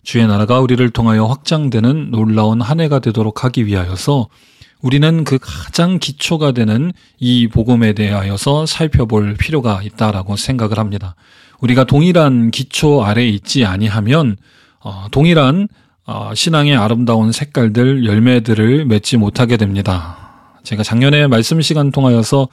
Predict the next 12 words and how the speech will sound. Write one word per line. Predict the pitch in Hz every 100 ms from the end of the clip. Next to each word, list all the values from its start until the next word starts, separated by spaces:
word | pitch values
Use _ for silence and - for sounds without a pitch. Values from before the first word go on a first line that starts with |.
| _ - _ _
어, | 120 101 98 101 104
대구에서 | 123 151 143 123 127
있었던 | - 127 - 110 139
신천지 | 156 175 - 135 117 120 117 104
수료식에 | - 185 185 - 147 123
대하여서 | 107 101 101 95 107
한번 | 104 147 135
여러분과 | 107 110 107 104 98 98
이야기를 | 101 110 104 107
나누었던 | 98 101 110 107 110 98
적이 | 101 104
있는데요. | 98 101 95 95 101